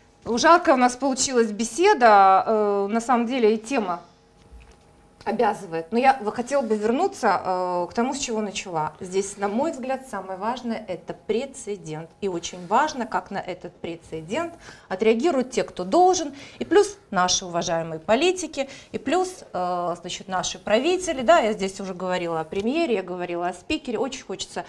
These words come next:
узнать мнение, э, некоторых депутатов и так далее по списку. Поэтому, э, я думаю, что мы не раз еще будем говорить <laughs> на эти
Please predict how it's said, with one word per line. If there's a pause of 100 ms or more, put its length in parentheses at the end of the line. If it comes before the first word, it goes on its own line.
(200)
узнать
мнение, (240)
э,
некоторых
депутатов (320)
и
так
далее
по
списку. (520)
Поэтому, (100)
э,
я
думаю,
что
мы
не
раз
еще
будем
говорить
<laughs>
на
эти